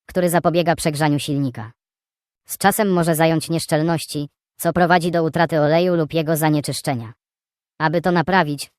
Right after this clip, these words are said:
potrzebujesz nowej chłodnicy, odpowiednich narzędzi i chwilę czasu.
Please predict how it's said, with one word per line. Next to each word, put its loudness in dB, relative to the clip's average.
potrzebujesz 0
nowej 0
chłodnicy, -2
odpowiednich 0
narzędzi 0
i -4
chwilę 0
czasu. -6